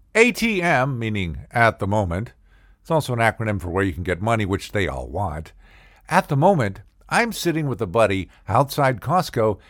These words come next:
having a slice of pizza. Here's a great idea. Why don't you and I meet up here outside of Costco, and we'll each have a slice of pepperoni, and then we can go inside and watch a movie on one of the T Vs for sale.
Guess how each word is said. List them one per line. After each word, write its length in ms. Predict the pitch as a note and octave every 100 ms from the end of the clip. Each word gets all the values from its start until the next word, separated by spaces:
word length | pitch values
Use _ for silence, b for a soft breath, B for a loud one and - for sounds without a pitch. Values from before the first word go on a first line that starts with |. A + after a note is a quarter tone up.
| b
having 360 | - C#3+ C3+ A2
a 100 | F2+
slice 500 | - - D3+ E3+ C#3+
of 140 | C#3+
pizza. 580 | - C#3 D3 - F2+ - _ _ _
Here's 400 | - - C#3 D#3
a 60 | F3+
great 280 | C#3+ G#3 A#3+
idea. 640 | A#3 A3 A#3+ B3 D#3 C#2+ - _ _ -
Why 240 | F2+ D#3+
don't 380 | G3 E3 D#3 -
you 180 | A2+ C3+
and 80 | A2+
I 160 | G2+
meet 320 | F#2+ G#2 F3+ E3
up 200 | C#3 -
here 280 | A2+ G#2+
outside 400 | G2+ A#2 - G#2+
of 80 | G#2
Costco, 640 | - F#2 D#2+ - F2 C3+ E3 _ _ _ _ _
and 140 | D3 C#3
we'll 120 | D3
each 160 | G3+
have 160 | F#3+ E3+
a 60 | C#3+
slice 380 | - C3 C3
of 100 | A2
pepperoni, 720 | - A2 A2 G2 F2+ F#2+ D3+ F3+ -
and 140 | A2
then 100 | E3
we 80 | F#3
can 200 | C3+ B2+
go 220 | A#2 A2
inside 800 | C3 G#3+ B3+ G#3+ C#3 G#2+ G#2+ A2 b b
and 180 | E2 F#2
watch 220 | G2+ -
a 40 |
movie 380 | A#2 G3 F3 D#3
on 240 | A#2+ E2
one 160 | E2 C#3+
of 100 | C#3+
the 80 | A2+
T 300 | - C3+ B2+
Vs 340 | A2 A2 G#2
for 200 | - G#2+
sale. 500 | - G#2 D2 - -